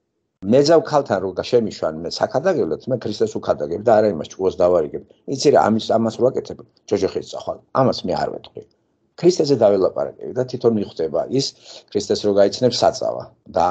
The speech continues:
ის რომ შევაშინო, აი, რასაც რელიგია აკეთებს, აი, მართლმადიდებლობა ესე აგ-, ა-, აშინებს ადამიანებს და მაინც, ე, შედეგი ნოლია. მაინც ა-, აკეთებენ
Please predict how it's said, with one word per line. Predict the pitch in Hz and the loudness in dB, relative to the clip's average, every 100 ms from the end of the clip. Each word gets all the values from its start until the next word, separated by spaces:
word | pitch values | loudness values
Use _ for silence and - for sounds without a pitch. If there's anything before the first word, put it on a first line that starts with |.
| 95 | 2
ის | 139 202 | 2 2
რომ | - 127 101 | 4 2 4
შევაშინო, | 123 123 127 - 98 | 4 6 4 2 -4
აი, | 85 95 | -2 -2
რასაც | 95 98 90 98 | -2 -4 -6 -4
რელიგია | 92 92 92 95 | -2 -4 -4 0
აკეთებს, | 92 - | -2 2
აი, | 131 | 0
მართლმადიდებლობა | 151 170 208 208 127 101 98 | 2 0 0 0 0 0 0
ესე | 101 117 | 2 4
აგ-, | 110 - | 2 0
ა-, | 87 98 95 76 | -10 -4 -2 -2
აშინებს | - - 80 82 | -6 -8 -12 -8
ადამიანებს | 87 95 92 80 71 | -6 -2 -4 -4 -8
და | 98 | -4
მაინც, | 131 156 156 | 2 2 4
ე, | 131 123 113 110 | 2 2 2 0
შედეგი | 107 117 110 110 90 | 0 0 0 0 -2
ნოლია. | 85 73 62 65 - _ - - - | -2 -2 -2 -6 -8 _ -18 -18 -20
მაინც | - 170 175 | -2 2 4
ა-, | 139 98 | 4 4
აკეთებენ | 110 104 - 98 107 | 0 -2 -8 -8 -8